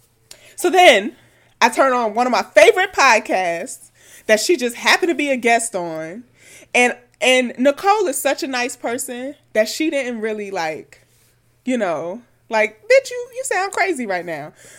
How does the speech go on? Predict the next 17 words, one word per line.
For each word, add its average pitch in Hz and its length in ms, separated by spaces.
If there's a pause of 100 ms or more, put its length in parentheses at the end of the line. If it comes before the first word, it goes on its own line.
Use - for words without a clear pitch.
(360)
'Cause 262 240
she 359 120
was 254 160
going 240 240
on 214 160
these, 196 160
like, 175 180
long 185 360
rants 185 280
and 196 80
stuff. 165 240
She 202 160
misgendered 233 640
one 202 140
of 220 100
her 233 120
friends 180 800